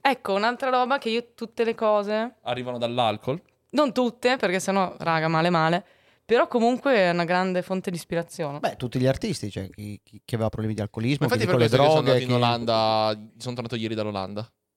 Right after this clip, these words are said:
Speaker 2: Cerca-, sono andato a fare un viaggio ispirazionale.
Speaker 3: Ah, un viaggio di rappresentanza.
Speaker 2: <laughs> Cosa c'entra? <laughs> Sono andato a fare un viaggio per capire come attingere a nuove fonti di ispirazione.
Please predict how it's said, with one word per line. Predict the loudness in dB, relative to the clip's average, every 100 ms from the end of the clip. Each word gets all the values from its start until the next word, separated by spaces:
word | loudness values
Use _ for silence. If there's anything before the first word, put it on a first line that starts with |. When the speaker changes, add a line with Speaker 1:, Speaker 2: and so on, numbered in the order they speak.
| _ -10
Speaker 2:
Cerca-, | -8 -8
sono | -10 -6
andato | -4 -2
a |
fare | -2 -4
un | -4
viaggio | -6 -6
ispirazionale. | -12 -8 -6 -6 -6 -8 -8 -12 -12
Speaker 3:
Ah, | -8 -8 -6
un | -4
viaggio | -2 -2
di | -2
rappresentanza. | -2 -2 -6 -6 -10 -8 -4 -4 _
Speaker 2:
<laughs> |
Cosa | -6 -4 -8 -8 -8 -10 -10
c'entra? | -8 -8 -6 -6 -6 -4
<laughs> | -6 -4 -6 -4 -4 -4 -6 -4 -6 -4 -8 -8 -10
Sono | -8 -2 -2 -2 -16 -16 -10 -4 -2 -2
andato | -4 -4
a |
fare | -6
un | -4
viaggio | -8 -8 -10 _
per | -2 -2 -2
capire | -6 -6 -4 -2 0 -2 _ _ _ _ _
come | -10 -8 -6
attingere | -6 _ -10 -8 -4 -2
a | -2
nuove | -2 -4 0 0 0 -6
fonti | -4 -4 -4 -12
di |
ispirazione. | -12 -6 -6 -6 -6 -6 -6 -8